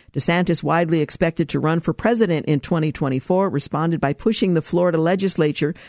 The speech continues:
to strip Disney's self-governing authority and to create a new board full of his appoint-, appointees, which now, uh, have control over the theme park's development.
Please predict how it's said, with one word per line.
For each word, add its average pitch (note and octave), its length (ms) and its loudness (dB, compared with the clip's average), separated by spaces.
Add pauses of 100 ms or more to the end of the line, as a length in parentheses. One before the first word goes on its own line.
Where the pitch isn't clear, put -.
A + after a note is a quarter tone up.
(280)
to F#3 100 4
strip A#3+ 300 2
Disney's F3 400 2
self-governing F3 760 2
authority E3+ 640 2 (280)
and F#3 260 2
to F#3+ 60 0
create F3+ 340 2
a D3+ 80 2
new F3 260 4
board F3+ 480 2
full G3 300 0
of F3 120 0
his B3+ 280 2
appoint-, D#3+ 480 0
appointees, D3 800 0 (340)
which D#3+ 260 0
now, F3 440 2
uh, F#3+ 80 -4 (200)
have D#3 520 0
control G3+ 480 2
over D#3 240 2
the D3+ 100 0
theme E3+ 300 0
park's D3 320 -2
development. E3+ 640 0